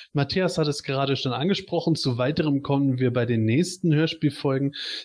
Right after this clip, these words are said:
Die werden wir auch nicht allzu lange warten lassen, bis wir sie rezensieren, beziehungsweise nicht rezensieren, wir reden ja einfach nur drüber.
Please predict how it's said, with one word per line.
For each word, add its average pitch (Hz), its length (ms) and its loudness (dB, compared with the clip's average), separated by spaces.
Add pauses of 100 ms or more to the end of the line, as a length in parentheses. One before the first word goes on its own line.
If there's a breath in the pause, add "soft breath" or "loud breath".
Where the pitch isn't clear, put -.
(120)
Die 135 140 0
werden 185 340 2
wir 156 140 2
auch 151 200 0
nicht 185 220 0
allzu 175 300 0
lange 139 320 2
warten 151 280 0
lassen, 117 300 -2
bis 117 240 -2
wir 120 100 2
sie 117 200 2
rezensieren, 117 680 2
beziehungsweise 113 680 0
nicht 110 280 -2
rezensieren, 107 680 -2
wir 104 260 -2
reden 143 220 2
ja 107 100 0
einfach 104 320 -4
nur 113 160 2
drüber. 110 500 0